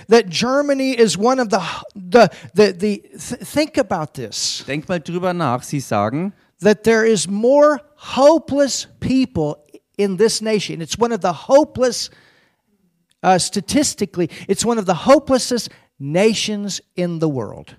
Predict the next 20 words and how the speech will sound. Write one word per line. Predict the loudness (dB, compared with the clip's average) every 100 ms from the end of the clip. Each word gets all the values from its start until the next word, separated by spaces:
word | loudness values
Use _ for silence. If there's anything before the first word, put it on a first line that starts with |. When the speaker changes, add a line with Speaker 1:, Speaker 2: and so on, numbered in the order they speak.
| _ _ _ _ _ -8
Speaker 2:
Äh, | 0 0
man | 2 0 -2
sagt, | 0 2 2 -2 -10 -4
dass | -2 -2
statistisch | -2 -2 0 -4 -2 -6 -6
gesehen | -8 -6 -4 -4 -2
Deutschland | 0 0 -2 -4 -2 -2 -4 _ _ -20 _
eins | -4 -4 -4 -2
der | 0 2 0 -2 -2
hoffnungslosesten | 0 0 -2 -2 -4 -4 -4 -2 -4 -8 -6 -8
Länder | -4 -4 -4 -4 -4
überhaupt | -4 -4 -2 -2 -4 -6
ist. | -10 -10 -18 _ _ _ _ _ _ _ -12
Speaker 1:
And | -6 -2
you | -2
say, | -2 -2 -4
"How | -4 2 4 4
could | 0 0
that | 2 0 0
be?" | -6 -6